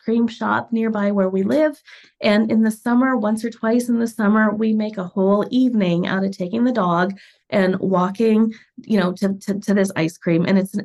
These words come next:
it's an event for us. And it's, it's a beautiful experience. We don't, um, you know, ixnay the ice cream, eh, right? It's, there, it's not a bad food for us. And I think that it would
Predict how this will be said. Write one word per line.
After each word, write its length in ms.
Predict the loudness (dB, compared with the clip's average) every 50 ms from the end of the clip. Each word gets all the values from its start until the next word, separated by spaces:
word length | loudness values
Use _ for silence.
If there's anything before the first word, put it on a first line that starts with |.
| -4
it's 120 | -6 -4 -2
an 80 | -2
event 420 | 0 0 0 0 -2 -2 -4 -6 -6
for 140 | -4 -2 -2
us. 280 | -2 -2 -4 -6 -6 -4
And 200 | 0 0 2 2
it's, 220 | 0 -2 -4 -4
it's 180 | -4 -4 -4 -2
a 60 | -4 -4 -2 -2
beautiful 340 | -2 -2 -2 -2 0 0
experience. 800 | 0 0 -2 -6 _ -2 0 2 2 2 2 2 2 0 0 -2 -4 -2
We 120 | 0 0
don't, 300 | 2 2 0 -2 -4 -8 -14 _ -20 -20 -20 -20 -20 -20 _ -4
um, 320 | -2 0 2 2 2 0
you 140 | 0 0 2
know, 180 | 2 2 0 0 -2
ixnay 580 | -2 -4 -4 -4 -4 -2 0 0 2 0 0 0
the 200 | 0 2 2 2 0 -2 -4 -10 _ _ _ _ _ -2
ice 240 | 0 0 0 0
cream, 340 | -2 -4 0 0 2 2 2
eh, 260 | 2 2 2 2 0 0
right? 300 | 0 0 0 0 2 0
It's, 180 | 0 -2 -2 -4
there, 120 | -4 -4 -2
it's 260 | -2 -2 -4 -4 -4
not 200 | -2 -2 0 -2
a 40 | -2
bad 360 | -2 -2 -4 -4 -4 -6 -6
food 200 | -4 -4 -4 -4 -2
for 100 | -2 0
us. 280 | 0 0 0 -2 -6 -12 _ _ _ _
And 320 | -4 0 2 2 2 2 0 0 -2 -2
I 80 | -2 -2
think 320 | 0 0 0 0 0 0
that 140 | -4 -6 -6 -10 -6 -4
it 100 | -2 -2
would 140 | -2 -2 -4